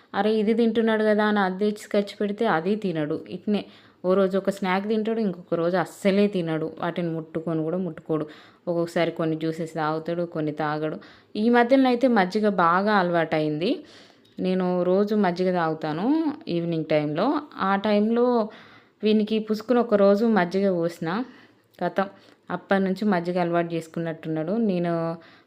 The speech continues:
మజ్జిగ తాగినప్పుడల్లా వానికి <laughs> నాకు ఇద్దరికి చేస్తాను. వానికి సగం, నాకు సగం. ఖచ్చితంగా మజ్జిగనైతే ఎట్టి పరిస్థితుల్లో అయినా తాగుతాడు. ఖ-, వాడు తాగకుండా ఉండనే ఉండడు. ఇంకేం పెట్టినా, అన్నం తినకపోయినా కానీ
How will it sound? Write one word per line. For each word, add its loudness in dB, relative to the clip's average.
మజ్జిగ 0
తాగినప్పుడల్లా 0
వానికి 2
<laughs> -2
నాకు 2
ఇద్దరికి -2
చేస్తాను. -2
వానికి -2
సగం, -6
నాకు -6
సగం. -6
ఖచ్చితంగా 2
మజ్జిగనైతే 2
ఎట్టి -2
పరిస్థితుల్లో 0
అయినా -2
తాగుతాడు. -2
ఖ-, -6
వాడు 4
తాగకుండా 0
ఉండనే 2
ఉండడు. 2
ఇంకేం 0
పెట్టినా, 0
అన్నం 0
తినకపోయినా 0
కానీ -2